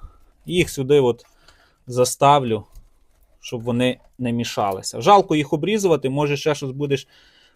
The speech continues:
переробляти. Ну, нехай будуть запасом. Забираємо їх сюди. Трошки воно так, як то кажуть, по колгоспу, але нехай буде.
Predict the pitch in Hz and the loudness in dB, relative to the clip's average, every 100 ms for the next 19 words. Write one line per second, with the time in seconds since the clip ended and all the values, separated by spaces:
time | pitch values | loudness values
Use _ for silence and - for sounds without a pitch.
0 | _ 131 135 131 127 139 165 175 147 139 | _ 2 2 2 2 4 4 4 2 0
1 | 156 _ 160 147 - - 135 156 156 147 | -2 _ -6 -6 -4 -4 -2 2 0 0
2 | 151 135 123 135 113 104 - 120 - - | -4 -2 -2 0 -2 -2 -4 -12 -16 -18
3 | _ _ 135 120 127 147 160 139 135 - | _ _ -16 -10 -2 2 2 2 -2 -6
4 | 139 139 170 202 - _ _ _ _ _ | -8 -2 0 0 -6 _ _ _ _ _
5 | 156 165 - 165 165 165 165 - - - | 0 0 0 -2 2 2 2 -2 -20 -20
6 | - 139 - 143 156 147 143 - - - | -14 -12 -10 -4 -2 -2 -6 -10 -16 -10
7 | 139 151 135 170 196 - 139 123 127 123 | -4 -2 0 0 0 -2 -4 -2 -2 -2
8 | 131 - 160 143 139 123 - | -6 -2 -2 -2 -4 -4 -6